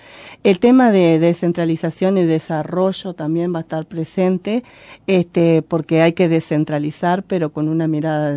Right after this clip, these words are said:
desarrollo de todo el país, que a veces hay algunas inequidades que tenemos que ir corrigiendo y me parece que, que también va a estar presente. Y el tema de género no puede escapar, en realidad, este, como un eje que va a transversalizar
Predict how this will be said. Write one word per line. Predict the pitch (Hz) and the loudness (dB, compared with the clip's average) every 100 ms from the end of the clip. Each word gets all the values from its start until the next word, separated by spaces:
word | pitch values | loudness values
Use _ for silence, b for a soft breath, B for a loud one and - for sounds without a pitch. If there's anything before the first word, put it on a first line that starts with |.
| 139 | -6
desarrollo | 143 156 143 147 151 160 151 | -8 -10 -8 -8 -8 -8 -8
de | 147 | -8
todo | 156 151 | -6 -4
el | 147 | -4
país, | 151 151 175 | -2 -4 -2
que | 170 | -4
a | |
veces | 156 156 170 | -2 -4 -2
hay | 156 151 | 0 0
algunas | 151 160 165 151 | 0 0 2 2
inequidades | 151 151 151 160 160 | 0 -2 -4 -2 -2
que | 151 | -4
tenemos | 143 147 147 151 | -4 -2 -2 -6
que | - 160 | -6 -4
ir | 156 - b b - | -4 -6 b b -6
corrigiendo | 160 160 - 185 190 214 | -2 -2 0 2 4 2
y | 180 | 4
me | 151 | 2
parece | 151 151 160 170 | 0 -4 -4 -4
que, | 156 151 | -4 -4
que | - 143 | -6 -4
también | 143 160 165 | 2 4 2
va | 151 | 0
a | |
estar | - 151 | -4 -8
presente. | - 160 - 175 175 180 220 b b b b b b | -6 -10 -4 -2 -2 -6 -14 b b b b b b
Y | 208 | 0
el | 190 | 4
tema | 220 214 | 4 4
de | |
género | - 180 185 202 220 | 4 2 4 4 2
no | 175 | 0
puede | 170 160 | 0 -2
escapar, | - 151 165 156 - _ _ | -2 -6 -2 -4 -6 _ _
en | 160 | -4
realidad, | 151 156 160 170 | -2 0 2 2
este, | 170 175 | 0 -4
como | - 160 156 156 151 160 B B - | 0 2 4 4 2 -2 B B -4
un | 185 180 180 175 170 165 160 156 147 - | 2 4 4 4 4 4 2 2 -2 -6
eje | 175 160 - 175 | -4 -2 -4 -6
que | 170 156 | -4 -4
va | |
a | 156 | -4
transversalizar | 170 156 156 156 - 151 156 - 175 170 175 | -2 -2 0 -2 -4 -4 -4 -4 0 0 0